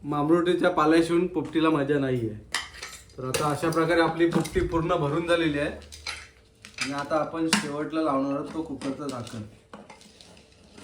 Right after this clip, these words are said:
तर मित्रांनो, अशा प्रकारे आपला कुकर झालेला आहे बंद. त्याला आपण शिटी लावून घेतोय आणि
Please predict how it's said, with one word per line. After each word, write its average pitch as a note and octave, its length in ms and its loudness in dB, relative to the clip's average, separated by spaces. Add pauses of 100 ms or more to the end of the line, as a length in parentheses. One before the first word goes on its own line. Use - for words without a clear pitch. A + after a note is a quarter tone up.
(1600)
तर C#3+ 120 -2
मित्रांनो, F#3 380 8
अशा E3 300 2
प्रकारे F3 300 4
आपला E3+ 220 4
कुकर - 360 2
झालेला D#3+ 360 6
आहे F3+ 180 4 (920)
बंद. D3+ 360 2 (1080)
त्याला D3 200 0
आपण D3+ 220 0
शिटी D#3+ 360 -8
लावून E3 280 2
घेतोय D#3 360 2 (680)
आणि D#3 260 -2